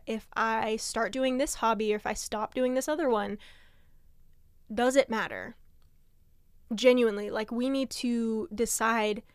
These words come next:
if the people that we're so worried about, if their opinions actually matter. From where I'm sitting, I would say, mm, probably not,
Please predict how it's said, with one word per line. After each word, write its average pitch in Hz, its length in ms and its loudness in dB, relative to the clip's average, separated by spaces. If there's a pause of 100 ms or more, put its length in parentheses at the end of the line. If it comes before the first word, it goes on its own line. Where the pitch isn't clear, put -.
(200)
if 285 180 2
the - 120 -2
people 247 240 4
that 226 120 2
we're 226 120 -2
so 220 280 0
worried 233 360 0
about, 269 500 -2 (460)
if 214 180 -8
their 240 180 2
opinions 262 640 2 (140)
actually 226 420 -4
matter. - 460 -10 (580)
From 240 280 -2
where 214 180 0
I'm 214 180 -2
sitting, 453 540 2 (760)
I 247 140 2
would 415 240 6
say, - 180 -2
mm, 494 880 2
probably 403 320 4
not, 202 300 -2